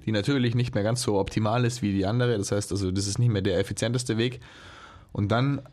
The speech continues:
natürlich auf dem Weg dieser Kompensation kommt man an Sachen vorbei, die nicht dafür gemacht sind und es vielleicht auch nur eine gewisse Zeit machen können, bevor sie überlasten.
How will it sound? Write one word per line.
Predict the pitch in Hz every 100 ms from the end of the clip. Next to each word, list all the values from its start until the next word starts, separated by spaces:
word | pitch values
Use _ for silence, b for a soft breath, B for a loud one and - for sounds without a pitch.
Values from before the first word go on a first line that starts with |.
| - - _ -
natürlich | 117 113 135 139 139 - - - -
auf | - - 123
dem | 110
Weg | 110 131 131
dieser | 120 120
Kompensation | 117 104 104 98 110 131 143 170 - - _ _ b b b b -
kommt | 113
man | 113 101
an | 104
Sachen | 117 120
vorbei, | 123 104 110 113
die | 104 101
nicht | 110 113 -
dafür | 101 104
gemacht | 101 110 135 -
sind | 117 127 135 -
und | 101
es | 95
vielleicht | - 104 87
auch | 131
nur | 104
eine | 101
gewisse | 98 98 -
Zeit | - 95
machen | 101 117 113
können, | 107 101
bevor | 92 - 110
sie | 101 101 107 B B B
überlasten. | - 110 98 104 120 - 135